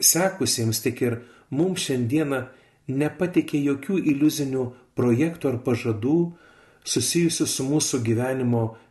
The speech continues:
gerbuviu, komfortu bei saugumu. Taip dažnai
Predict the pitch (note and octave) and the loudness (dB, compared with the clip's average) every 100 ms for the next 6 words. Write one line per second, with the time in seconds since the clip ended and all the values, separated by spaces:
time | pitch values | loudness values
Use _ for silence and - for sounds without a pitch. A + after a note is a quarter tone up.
0 | - A2+ C3+ C#3+ B2+ A#2+ B2 A#2 - A2+ | -6 0 0 0 0 0 0 -2 -2 -2
1 | G#2 - C3 C#3 - A2 A2+ A2+ A#2+ G#2+ | -2 0 0 0 -2 0 0 0 0 -2
2 | G#2 G#2 G2+ F2+ - _ _ _ _ - | -2 -2 -4 -8 -20 _ _ _ _ -2
3 | C#3 A2+ B2 A2 C3 C3+ C3 - | 0 2 0 0 -2 -2 -4 -6